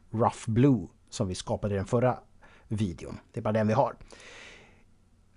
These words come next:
Välj den. Nu är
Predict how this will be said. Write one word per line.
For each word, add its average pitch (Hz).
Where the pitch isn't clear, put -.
Välj 254
den. 190
Nu 247
är 165